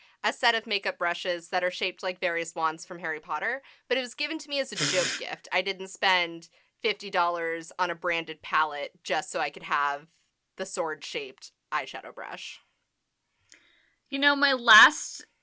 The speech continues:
Speaker 2: the newest eyeshadow palette I got from them did not come with a brush, and I was so happy
Speaker 1: <gasps>
Speaker 2: about it.
Speaker 1: That's wild.
Speaker 2: I don't need those brushes. I never use them.
Speaker 1: No, I don't either. If any of you out there do use eyeshadow for any reason, just go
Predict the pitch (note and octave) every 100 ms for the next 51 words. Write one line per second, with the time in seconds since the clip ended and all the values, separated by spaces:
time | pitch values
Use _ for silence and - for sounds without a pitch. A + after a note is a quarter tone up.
0 | _ - B3 B3 A3+ A3 - C#4 C#4 E4
1 | D#4 D#4 D#4+ D#4+ D#4+ D#4+ D#4+ D#4 - E4+
2 | E4 E4 C#4 G#3 F#3+ E3+ - A#3+ A3 A3
3 | G#3+ F3 D#3+ G#3+ G3 E3+ F3 - F#3+ G#3+
4 | C#4+ B3+ E4 D#3 - C#2 F#2 - - _
5 | _ _ _ _ - G#3+ - F#3+ C4 C#4+
6 | - - - _ _ _ _ _ _ _
7 | _ _ - A#3+ C#4+ G4+ C4 E4+ F#4+ B3
8 | - D#3 - - G3+ G#3+ G#3+ C#4 C#4 F4+
9 | - - - - _ _ _ - A#3+ G#3+
10 | G3+ G3 F#3+ F3 E3 - - - C4+ D#4
11 | G4+ B4+ A#4 A3+ A3+ B3+ G#3+ - F3+ G3
12 | A#3+ B3 B3+ C4 C#4+ C#4+ C#4 - D4+ C4
13 | D4 D4+ D4 C#4+ E4 E4 D#4+ _ _ _
14 | _ _ _ _ - G#4 -